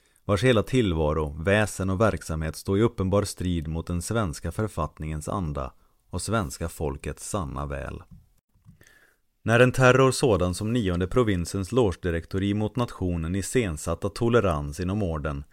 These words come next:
kan man tänka sig vad som eljest anses tillåtet. Hur mycket farligare måste icke ett dylikt tvång från en hemlig världssammanslutning vara för staten,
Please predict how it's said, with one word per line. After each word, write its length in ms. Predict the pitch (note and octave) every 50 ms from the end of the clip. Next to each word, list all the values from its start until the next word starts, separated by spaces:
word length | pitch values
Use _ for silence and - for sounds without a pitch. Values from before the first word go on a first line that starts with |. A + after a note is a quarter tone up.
| _ _ _ _
kan 140 | - A2+ A2+
man 140 | A#2+ A#2 A2+
tänka 360 | - D3 C3 A2 F#2+ - G2
sig 160 | - - A2+
vad 260 | G2+ F2 D#2+ D#2 D#2
som 160 | - F2 F#2 - -
eljest 440 | - G#2 G2+ G2 G2+ G#2 G2 - -
anses 500 | A2+ A2+ F2+ D#2+ - - E2+ D2+ C#2+ -
tillåtet. 680 | - G#2+ G2 D2+ C2+ C2 B1 - - - - - - - _ _ _ _ _ _ _ _ _ _ _ _ _ _ _ _ _ _ _ _ _ _ _ -
Hur 260 | B2 B2+ C3+ C3+ C3+
mycket 320 | C3+ C3 B2 - A#2+ G#2 -
farligare 420 | - B2 G2+ F2 E2 E2+ E2+ F2
måste 420 | F#2 G2+ G2+ F#2+ - - A2+ - A#2+
icke 360 | - - _ _ - A#2+ A2
ett 200 | - G2+ G#2 G2+
dylikt 500 | B2 B2 G2+ F#2+ E2+ G#2 A2 - - -
tvång 420 | - - - G2+ F#2 F2+ F2+ F2+ F2
från 380 | - - F#2+ F2+ D#2+ E2 F2
en 100 | F2+ F#2
hemlig 500 | F#2+ G#2+ B2 A2+ F2 D2+ D#2 D2+ D#2+ D#2+ D#2+
världssammanslutning 1160 | G2+ G#2+ F2+ D#2 D2 - - - D2+ D2 C#2 C#2+ D2 - - D#2+ D#2 D2 - F#2+ F#2+ G2 F#2+
vara 300 | G#2 F#2 D2 C#2 D#2+ E2
för 140 | - - G2
staten, 680 | - - - A2+ A2+ A2 G2+ - - - D2+ C2+ -